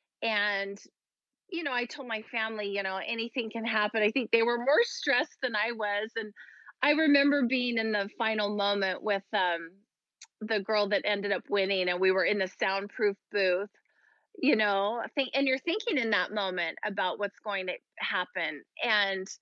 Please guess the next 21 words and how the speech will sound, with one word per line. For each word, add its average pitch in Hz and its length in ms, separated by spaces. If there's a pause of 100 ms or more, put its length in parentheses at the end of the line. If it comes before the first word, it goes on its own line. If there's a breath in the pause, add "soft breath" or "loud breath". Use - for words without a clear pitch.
(1120)
you 240 180
know, 240 140
I 240 160
had 277 240
that 214 200
moment 226 540 (260)
with 214 220
Teen 254 400
of 196 200 (140)
winning 220 500
and 196 140
getting 196 280
the 196 100
crown 202 400
and 190 240 (200)
sash 214 600
and 180 260 (320)
nearly 220 380
hyperventilating 214 1040
in 196 80
that 196 200